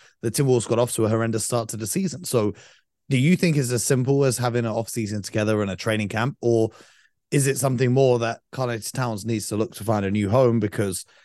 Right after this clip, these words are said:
the team overall would benefit from having someone at the four spot who isn't a major liability on the defensive side of the basketball? And Cat was bad on defense,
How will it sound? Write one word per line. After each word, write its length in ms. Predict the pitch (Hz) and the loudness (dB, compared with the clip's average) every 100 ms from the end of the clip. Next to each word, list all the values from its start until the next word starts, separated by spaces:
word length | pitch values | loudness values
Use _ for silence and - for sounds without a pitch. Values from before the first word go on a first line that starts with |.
| _ _ _ - | _ _ _ -2
the 100 | 120 | 0
team 440 | - - 160 147 | 2 4 4 6
overall 520 | 131 123 107 123 160 127 | 6 4 4 4 6 4
would 180 | 113 | 2
benefit 400 | 120 117 107 107 | 0 -2 -2 -6
from 140 | - 104 | -4 -4
having 260 | 113 107 | -2 -2
someone 260 | 101 120 117 | 0 0 0
at 60 | 98 | -2
the 100 | 95 | -2
four 240 | 127 110 | 0 0
spot 300 | - 117 107 | 0 0 0
who 140 | 107 - | -2 2
isn't 360 | 139 120 120 104 | 2 2 -2 -2
a 60 | |
major 380 | 113 113 117 110 | 0 2 0 -2
liability 760 | 107 101 98 113 101 101 92 90 - - - | -2 -2 -2 -4 -4 -6 -6 -8 -16 -20 0
on 160 | 123 | 2
the 80 | 113 | 4
defensive 420 | 113 110 107 101 | 4 0 0 -6
side 200 | - 104 | -2 -2
of 80 | 98 | -2
the 40 | 95 | 0
basketball? 500 | 127 131 - 101 90 | 0 0 -2 -4 -4
And 120 | 90 | -4
Cat 240 | - 160 | -4 -2
was 120 | 113 | -4
bad 280 | 92 131 151 | 0 0 2
on 120 | 120 | 0
defense, 480 | 101 98 101 98 - | 0 -2 -2 -4 -4